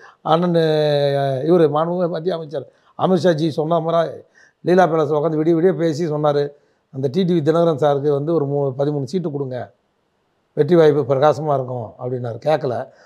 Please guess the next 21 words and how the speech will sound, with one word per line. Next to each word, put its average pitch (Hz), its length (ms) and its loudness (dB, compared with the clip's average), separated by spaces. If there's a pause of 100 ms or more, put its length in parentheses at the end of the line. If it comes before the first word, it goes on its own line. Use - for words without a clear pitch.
(140)
அதனால 151 220 2
தான் 165 100 0
மூத்த 165 220 -2
தலைவர் 147 300 0
எச் 139 200 -2
ராஜா 151 240 2
அவர்கள் 131 380 -2
சொன்னாரு, 127 320 -8 (720)
"டி 202 120 2
டி 202 100 4
வி 185 100 4
தினகரனால 170 540 4
நம்ம 165 200 -2
முப்பத்தொன்பது 160 520 -2
தொகுதி 170 220 2
வெற்றி 160 200 2
வாய்ப்பு 143 280 2
இழந்துட்டோம், 131 480 -4 (300)
அதனால 156 320 2
ஆட்சியே 170 400 4
இழந்துட்டோம்." 131 500 -2